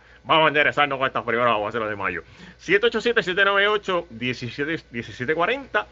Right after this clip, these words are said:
siete ocho siete, siete nueve ocho, diecisiete cuarenta, siete ocho siete, siete nueve ocho,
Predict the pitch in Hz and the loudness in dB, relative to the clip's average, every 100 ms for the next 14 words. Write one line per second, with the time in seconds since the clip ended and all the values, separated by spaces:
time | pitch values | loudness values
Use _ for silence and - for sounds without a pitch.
0 | - - - - 139 170 208 208 208 220 | -18 -20 -20 -16 -6 -4 -2 -2 0 2
1 | 233 208 196 - - 135 170 190 190 185 | 2 0 -4 -8 -14 -6 -4 -4 -4 -2
2 | 196 202 175 170 104 113 104 101 127 170 | -2 -4 -4 -6 -4 -4 -4 -6 -6 -2
3 | 180 226 233 185 160 - - - - - | -2 -2 -2 -4 -4 -10 -20 -20 -12 -2
4 | 151 175 196 175 175 180 180 151 151 160 | 0 0 -6 -6 -6 -4 -4 -4 -2 0
5 | 156 160 160 156 135 127 | 2 2 0 0 2 0